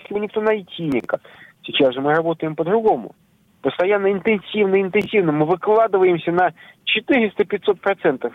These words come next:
эффективности по сравнению с тем, как мы работали сорок лет тому назад. Да, физического труда было больше,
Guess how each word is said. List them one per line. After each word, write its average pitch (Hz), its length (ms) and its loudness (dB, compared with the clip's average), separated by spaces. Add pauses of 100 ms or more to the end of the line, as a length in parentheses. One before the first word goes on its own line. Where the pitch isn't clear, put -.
(120)
эффективности 175 720 -4
по 117 140 -6
сравнению 151 320 -4
с - 60 -20
тем, 208 200 0 (340)
как - 160 -4
мы 156 120 0
работали 143 580 0 (260)
сорок 147 360 0
лет 139 180 -2
тому 120 200 -2
назад. 117 380 -2
Да, 262 220 2
физического 196 640 -6
труда 104 300 0
было 98 240 -6
больше, 156 420 -2